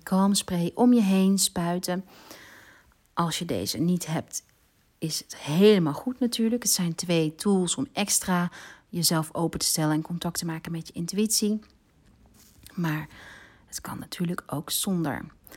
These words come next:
Zorg dat je niet gestuur-, gestoord kan worden en leg pen en papier naast je, zodat je aan het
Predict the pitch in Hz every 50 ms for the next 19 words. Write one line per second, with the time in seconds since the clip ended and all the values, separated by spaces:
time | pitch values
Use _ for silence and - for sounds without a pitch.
0 | - - - - - - - - - - 208 208 202 185 - 190 180 - - 180
1 | 180 180 196 233 285 294 - - 240 - - - - 185 185 - - - - -
2 | - 202 214 240 - - 254 240 240 226 214 214 208 196 202 208 - - _ _
3 | - - 185 180 180 175 175 175 175 175 175 175 175 175 175 175 175 175 175 175
4 | 175 - - - - - - - - - - _ _ _ _ _ _ _ _ _
5 | - - 190 190 196 214 226 - - - - 226 240 262 262 254 240 - - 202
6 | 190 196 190 180 165 156 165 202 226 - - - 339 359 403 - - - _ -
7 | - - _ _ _ - - - - _ - - - - _ _ _ _ _ _
8 | _ - - - 202 190 190 185 - - - 185 190 190 190